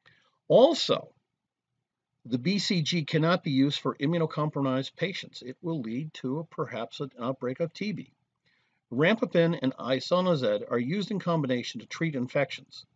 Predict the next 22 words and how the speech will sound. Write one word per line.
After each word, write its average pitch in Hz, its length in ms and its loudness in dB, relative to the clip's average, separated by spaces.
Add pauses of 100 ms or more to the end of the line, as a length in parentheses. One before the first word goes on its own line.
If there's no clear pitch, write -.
(500)
but 156 240 4
second-level 165 720 2
antibiotics 143 640 0
can 139 200 -2
be 127 60 -4
used 117 280 -6
as 123 100 -6
well. 151 380 2 (760)
You 117 100 -2
wanna 170 180 4
keep 175 260 -4
in 160 80 2
mind 165 280 4
that 120 100 -4
the 143 100 -14
second-level 160 680 2
drugs 131 380 0
are 107 80 -10
less 110 240 -8
effective, 156 560 -4
more 123 240 2
toxic, - 580 -6